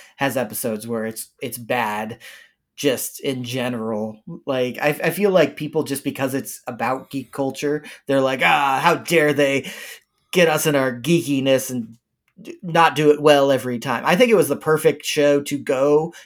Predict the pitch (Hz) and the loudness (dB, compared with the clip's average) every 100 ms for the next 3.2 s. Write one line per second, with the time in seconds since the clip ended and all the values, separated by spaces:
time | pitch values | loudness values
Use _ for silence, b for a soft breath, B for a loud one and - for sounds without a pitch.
0 | - 160 151 139 139 147 147 143 135 147 | -4 0 4 6 6 4 4 2 2 2
1 | 147 143 135 - 151 143 147 147 147 147 | 2 -2 -4 -6 -4 -2 0 0 0 -2
2 | 147 143 135 139 123 B B - 160 151 | -2 -6 -2 -2 -2 B B -6 -2 0
3 | 147 - | 0 -4